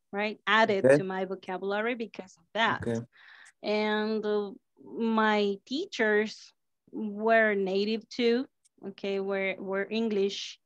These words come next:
Speaker 1: speakers, uh, uh, native English speakers. So maybe that was my advantage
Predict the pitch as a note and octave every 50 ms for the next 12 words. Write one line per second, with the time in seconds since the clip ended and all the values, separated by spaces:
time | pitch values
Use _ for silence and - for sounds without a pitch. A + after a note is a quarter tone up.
0 | _ _ _ - - - - - - - G#3+ - - - G3 F#3+ G3 G3 F#3+ -
1 | - - - - - F3 - - G3+ G#3 A3+ B3 B3+ A#3 G#3+ G#3+ A3+ A3+ G#3+ G3+
2 | G3 - - - B3 - - F#3+ F3+ F3+ F#3 - - - _ _ _ _ _ _
3 | _ _ _ - - G3 G3 G3 G3 G3 F#3+ F#3 - - A#3+ B3 C4 A#3+ C4+ C4+
4 | B3 A3 A#3+ A#3 A3+ G#3+ G3+ - G#3+ G#3 G#3+ G#3 G#3 G#3 - - G#3 G3+ G3 F#3
5 | F#3 - - F#3 F3+ E3+ E3+ F#3 F#3 F3+ F3+ F3 - D3+ D3+ - - - - -
6 | - -